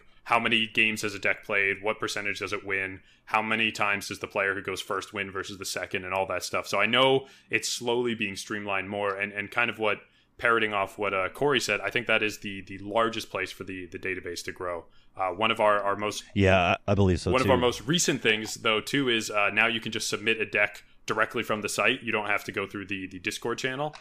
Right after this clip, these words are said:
Speaker 1: So that was a big one where we now get notifications whenever there's a submission, and we're moving to a, uh, rolling submission period. So it's no longer, you know, four times a year you gotta remember to, <laughs> to get your competitive deck in on time. It's just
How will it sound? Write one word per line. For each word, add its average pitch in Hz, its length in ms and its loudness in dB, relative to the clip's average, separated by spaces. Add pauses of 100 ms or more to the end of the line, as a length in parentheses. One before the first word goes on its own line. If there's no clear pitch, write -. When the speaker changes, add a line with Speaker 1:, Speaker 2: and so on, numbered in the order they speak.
(140)
Speaker 1:
So - 120 0
that 110 80 2
was 120 100 0
a 117 40 -4
big 113 200 0
one 113 300 -2
where 104 160 0
we 101 100 -6
now 98 160 0
get 104 180 -4
notifications 101 720 -6
whenever 95 220 -6
there's 98 160 -6
a 104 60 -8
submission, 101 560 -6
and 117 260 4
we're 110 80 -4
moving 107 380 -4
to 104 240 -4
a, 95 320 0 (420)
uh, 92 280 2
rolling 117 420 0
submission 127 400 -4
period. 139 360 0
So 107 120 -4
it's 98 120 -8
no 104 140 -2
longer, 101 460 -2
you 98 160 -6
know, 90 180 -4 (260)
four 117 240 0
times 135 260 2
a 131 60 -4
year 143 220 2
you 107 140 -2
gotta 113 200 4
remember 117 360 0
to, 110 200 0
<laughs> - 120 -4
to 185 120 6
get 143 240 4
your 135 160 4 (300)
competitive 127 500 2
deck 131 240 12
in 147 120 10
on 127 160 6
time. 113 260 4
It's 110 140 0
just 117 140 0